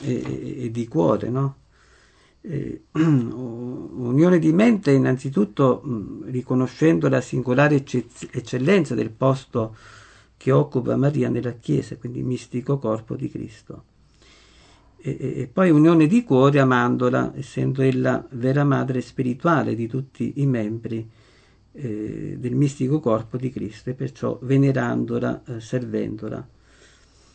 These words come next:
E quindi da questa unione di mente e di cuore, mm, al collo del mistico corpo di Cristo,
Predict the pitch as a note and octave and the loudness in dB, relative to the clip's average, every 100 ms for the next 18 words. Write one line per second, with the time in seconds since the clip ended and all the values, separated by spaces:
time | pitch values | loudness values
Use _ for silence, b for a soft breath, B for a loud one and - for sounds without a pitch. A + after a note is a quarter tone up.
0 | b b b _ C#4+ B3+ - C#3 F3+ C4 | b b b _ 6 6 4 0 2 4
1 | C#4 - B3 G#3 C#3 A#2 A2+ C3+ G3+ F3+ | 2 4 6 8 6 6 2 4 4 2
2 | E3 A3+ C#3 A2 A2+ D3 - _ _ _ | 0 0 2 2 2 0 -2 _ _ _
3 | _ B2+ A#2 B2 - B2+ - C3 - D3+ | _ -12 -10 -12 -12 -14 -12 -12 -2 2
4 | D#3 C3+ B2 C3+ D3+ - - B2+ D3 D3 | 4 4 2 0 0 -4 -4 0 2 0
5 | - D#3+ B3 A2+ F#2+ - - B2+ | -2 -2 -2 -2 -6 -10 -8 -8